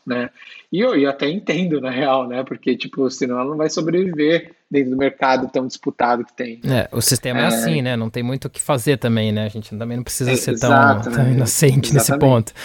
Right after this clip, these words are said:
Speaker 2: Cara, e uma última pergunta aqui. É, e aí a gente tá falando muito da empresa, da visão da empresa, a visão das, das pessoas, a visão do mercado, enfim.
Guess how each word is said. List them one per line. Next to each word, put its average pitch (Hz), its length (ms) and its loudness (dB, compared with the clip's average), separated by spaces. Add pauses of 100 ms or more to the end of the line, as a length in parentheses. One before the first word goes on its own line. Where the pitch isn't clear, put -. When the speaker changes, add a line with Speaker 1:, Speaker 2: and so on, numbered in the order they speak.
(220)
Speaker 2:
Cara, 214 220 0
e 196 80 0
uma 226 140 2
última 240 260 0
pergunta 175 420 0
aqui. 123 280 -4 (360)
É, 147 280 4 (680)
e 151 140 0
aí 160 80 4
a - 20 4
gente 180 140 2
tá 190 100 4
falando 180 280 2
muito 190 180 -2
da 180 80 -2
empresa, 175 500 2
da 156 120 0
visão 156 260 0
da 160 60 2
empresa, 160 480 2
a 156 40 2
visão 147 240 2
das, 160 160 2
das 139 220 -2
pessoas, 160 540 2
a - 20 2
visão 147 260 0
do 160 100 0
mercado, 147 600 2
enfim. 139 400 -4